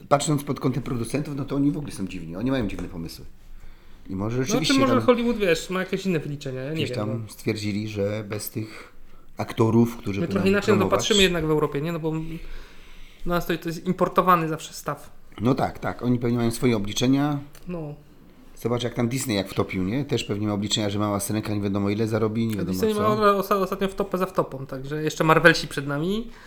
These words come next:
Speaker 2: to już w ogóle będzie komplet. Nie wiem, czy
Speaker 1: To
Speaker 2: słyszałeś,
Speaker 1: prawda.
Speaker 2: że się chwalili, że tam jest mały budżet, a wyszło, że i tak trzysta baniek.
Speaker 1: Tak.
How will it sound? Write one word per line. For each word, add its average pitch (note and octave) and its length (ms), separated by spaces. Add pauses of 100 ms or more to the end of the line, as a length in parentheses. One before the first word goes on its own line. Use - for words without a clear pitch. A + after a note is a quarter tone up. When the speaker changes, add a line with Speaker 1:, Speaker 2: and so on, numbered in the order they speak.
(200)
Speaker 2:
to E3+ 60
już D#3+ 80
w D#3+ 40
ogóle D3 180
będzie C#3+ 180
komplet. C#3 380 (840)
Nie D#3+ 80
wiem, D#3+ 80
czy - 40
Speaker 1:
To - 80
Speaker 2:
słyszałeś, E3 520 (360)
Speaker 1:
prawda. E3 160
Speaker 2:
że E3 360 (440)
się - 140
chwalili, E3 440
że D#3 100
tam D#3+ 320
jest D#3 120
mały E3 180
budżet, F#3 340
a E3+ 40
wyszło, E3+ 300
że E3 220
i E3 40
tak E3 140
trzysta - 280
baniek. C3+ 340 (340)
Speaker 1:
Tak. - 300